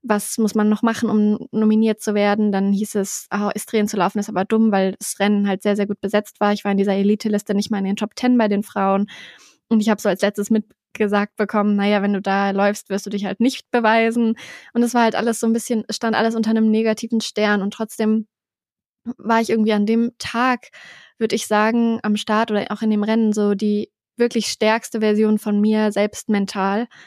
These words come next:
weil ich halt so gedacht hab, eigentlich hab ich nichts zu verlieren. Ich musste nicht um diese U-T-M-B-Quali laufen,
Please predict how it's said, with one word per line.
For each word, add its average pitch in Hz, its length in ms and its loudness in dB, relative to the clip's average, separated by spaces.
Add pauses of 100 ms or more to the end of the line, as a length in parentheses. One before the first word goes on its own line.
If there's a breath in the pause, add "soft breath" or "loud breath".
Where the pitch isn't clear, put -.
(240 loud breath)
weil 220 100 2
ich 220 80 2
halt 220 140 2
so 214 100 2
gedacht 220 380 -2
hab, 214 140 -2
eigentlich 220 360 0
hab 202 80 0
ich 208 140 -2
nichts - 260 -4
zu 220 100 -8
verlieren. 208 520 -2
Ich - 160 -8
musste 226 260 -2
nicht 214 220 0
um 214 100 2
diese 208 180 -2
U-T-M-B-Quali 240 720 0
laufen, 240 440 2